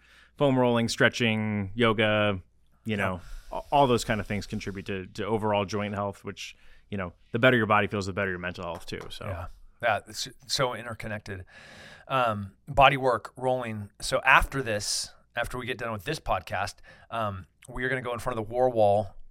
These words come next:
Speaker 2: you have your table over there. I haven't had your beautiful hands on me in a while. And
Speaker 1: It's
Speaker 2: what,
Speaker 1: better
Speaker 2: what's the name of your
Speaker 1: fingers.
Speaker 2: podcast?
Speaker 1: Our podcast is, uh, Bow High Tower.
Speaker 2: Bow High Tower.
Speaker 1: Yeah, yeah.
Speaker 2: Um, YouTube,
Speaker 1: YouTube,
Speaker 2: Instagram.
Speaker 1: Facebook.
Speaker 2: Okay.
Speaker 1: Yeah.
Speaker 2: Uh,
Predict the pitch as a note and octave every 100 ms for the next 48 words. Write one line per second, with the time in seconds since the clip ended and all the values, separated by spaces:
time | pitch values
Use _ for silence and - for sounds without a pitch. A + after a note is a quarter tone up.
0 | A#2 A2+ A2 A2 G2 E2 A2+ A2+ - C#3+
1 | A#2+ A2+ G2 G2 G2+ B2+ C3 G#2 A2+ G#2+
2 | A2 A#2+ A2 F#2+ G#2+ A2+ G2+ F2+ F2 E2+
3 | E2+ D#2+ D2+ - - - - - _ A#2
4 | G#2 F#2 - - - D3+ E3 E3 D#3 -
5 | D3 D#3+ E3 - - _ _ _ _ A2
6 | G#2 C#3+ D3 G3 - A2 G2+ A2+ G#2+ G#2
7 | G#2 F#2 G#2+ F#2+ F2+ F2 E2 _ B2 A#2+
8 | B2+ - F2 F2 - - - A#2+ G#2 G#2+
9 | C#3+ - C#3 C#3 C3 B2+ - - B2 -
10 | B2 A#2 - C3 B2 B2 A#2 - A#2+ A#2
11 | A2 - - - G#2+ G2 - G#2 G2+ G2+
12 | - - - - - A#2+ A2 G#2 G2+